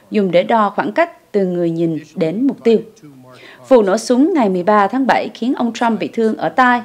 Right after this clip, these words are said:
Một người tham gia cuộc biểu tình thiệt mạng và hai người khác bị thương nặng trước khi Crooks bị mật vụ bắn chết. Paris cho biết hai viên chức cảnh sát của đơn vị dịch vụ khẩn cấp quận Butler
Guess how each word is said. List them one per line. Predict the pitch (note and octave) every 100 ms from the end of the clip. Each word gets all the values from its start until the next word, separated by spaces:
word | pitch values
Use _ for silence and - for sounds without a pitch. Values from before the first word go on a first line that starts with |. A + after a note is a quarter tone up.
| - - - -
Một | B3
người | A#3+ C4 A#3+ A3+
tham | C4 A#3+
gia | A#3+ A3+
cuộc | A3+ G3
biểu | A#3
tình | B3+ G3
thiệt | F#3 -
mạng | E3 A2 F#3+ _
và | G3
hai | G3 A#3
người | F#3
khác | - E4 -
bị | E3 -
thương | A3 A3
nặng | F3 F#2 - _ -
trước | C4+
khi | C4
Crooks | - - D4 - - - _
bị | - F3 -
mật | E3+ E3+
vụ | E3+ - -
bắn | F#3+
chết. | A#3+ D#4 E4 - _ _ _ _ _ _ A2 G#2+ _ - - -
Paris | G#3+ G3+ C4+
cho | -
biết | G3 C#4+ F#4+ - -
hai | - C#4
viên | A#3 A#3+ G#3+
chức | F#4 G4
cảnh | - -
sát | - C#4 F#4 _
của | -
đơn | F3+ A#3+
vị | F#3 A2
dịch | E3+ -
vụ | D#3 A2
khẩn | - B3+ -
cấp | F4+ - -
quận | F#3 - E3+
Butler | A3+ - G3+ F3+